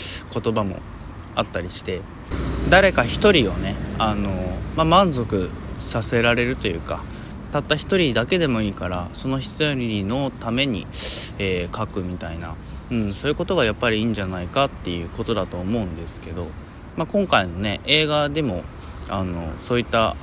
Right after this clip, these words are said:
ものというかね、描かれていますよね。納得度がより高まる方もおられるんじゃないかなと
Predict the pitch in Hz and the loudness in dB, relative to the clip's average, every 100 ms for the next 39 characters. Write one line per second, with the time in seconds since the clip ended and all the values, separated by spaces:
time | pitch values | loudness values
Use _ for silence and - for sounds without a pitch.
0 | - - - - - 113 120 123 127 95 | -12 -14 -14 -14 -4 4 6 6 2 -2
1 | 92 90 90 92 90 - 127 147 165 143 | -4 -6 -6 -8 -6 -4 -2 2 4 2
2 | - 87 90 92 98 90 85 87 95 120 | 0 -6 -4 -4 -6 -8 -8 -8 -2 -2
3 | - 175 170 160 101 90 92 95 - - | 0 0 2 2 2 2 -2 -2 -4 -8
4 | - - 131 139 147 117 98 95 92 90 | -10 -4 -2 2 4 2 0 -4 -4 -2
5 | 95 127 143 143 107 87 87 90 87 95 | 2 4 4 2 0 -4 -6 -8 -6 -4
6 | 117 95 85 | -2 -4 -6